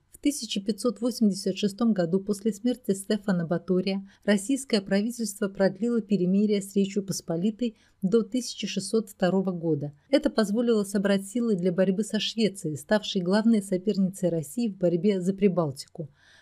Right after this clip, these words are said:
Русско-шведская война тысяча пятьсот девяностого, тысяча пятьсот девяносто третьего годов была успешной для российского государства.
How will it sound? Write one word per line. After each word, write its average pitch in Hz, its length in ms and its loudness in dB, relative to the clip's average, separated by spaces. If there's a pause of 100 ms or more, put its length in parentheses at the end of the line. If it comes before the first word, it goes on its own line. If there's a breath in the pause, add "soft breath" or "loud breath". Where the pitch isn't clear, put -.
Русско-шведская 226 800 -2
война 190 340 2
тысяча 208 480 -6
пятьсот 196 340 -2
девяностого, 180 680 0
тысяча 214 400 -4
пятьсот 190 340 -2
девяносто 185 460 -2
третьего 190 420 0
годов 170 480 0
была 208 280 6
успешной 226 680 0
для 180 180 0
российского 180 560 0
государства. 165 760 -4